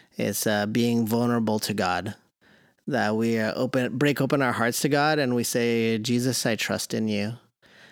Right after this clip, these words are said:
and allow God to come into the deepest parts of where we are and our fears and our hopes and our dreams and our worries, and allow the Holy Spirit to, uh, just fill us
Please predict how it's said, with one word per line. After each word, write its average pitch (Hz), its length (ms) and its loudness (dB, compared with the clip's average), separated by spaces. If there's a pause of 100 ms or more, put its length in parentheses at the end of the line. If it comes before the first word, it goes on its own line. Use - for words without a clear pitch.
(160)
and 113 160 0
allow 110 300 2
God 110 420 0
to 117 140 -2
come 110 240 -2
into 107 200 -2
the 104 120 -2
deepest 107 400 -2
parts 104 420 -2
of 98 580 -4
where 107 220 -2
we 107 180 -2
are 104 320 -2
and 98 340 -4
our 98 160 -4
fears 123 800 0
and 101 260 -4
our 98 140 -2
hopes - 600 -2
and 101 140 -2
our 98 80 -2
dreams 123 920 -2
and 101 340 -6
our 95 200 -4
worries, 117 580 0 (540)
and 104 280 -2
allow 101 380 0
the 104 140 -4
Holy 104 220 -4
Spirit 101 480 -2
to, 98 560 -4 (1080)
uh, 98 380 -2
just 123 260 -2
fill 175 420 0
us - 500 -6